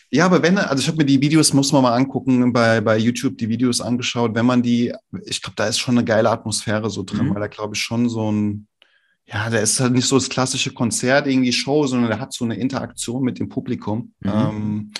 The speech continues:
Speaker 1: und das will ich mir auf jeden Fall schon mal geben. Aber es ist tatsächlich, glaub ich, nicht so oft auf, auf, auf Live-Touren, wenn dann eher so Clubtouren und so kleine alles so ein bisschen.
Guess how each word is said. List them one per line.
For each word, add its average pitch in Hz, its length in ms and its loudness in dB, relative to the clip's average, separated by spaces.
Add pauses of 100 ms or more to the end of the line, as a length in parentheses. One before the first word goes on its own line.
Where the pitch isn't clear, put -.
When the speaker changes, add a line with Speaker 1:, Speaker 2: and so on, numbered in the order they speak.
(460)
Speaker 1:
und 107 200 -2
das 92 120 -4
will 123 80 2
ich 120 120 -4
mir 113 80 -2
auf 98 80 -4
jeden 110 140 -4
Fall 104 140 -6
schon 113 160 -8
mal 107 120 -4
geben. 101 400 -6
Aber 117 180 2
es 123 140 2
ist 180 200 -4
tatsächlich, 120 360 -4
glaub 113 180 -4
ich, 107 120 -10
nicht 117 140 -6
so - 120 -10
oft - 280 -18
auf, - 200 -14
auf, - 240 -20
auf - 480 -16
Live-Touren, 101 520 -2
wenn 104 120 0
dann 107 140 0
eher 101 180 0
so 98 160 -4
Clubtouren 104 640 -4
und 98 200 -6
so 104 140 -12
kleine 107 420 -6
alles - 340 -8
so - 120 -14
ein 98 40 -6
bisschen. - 380 -8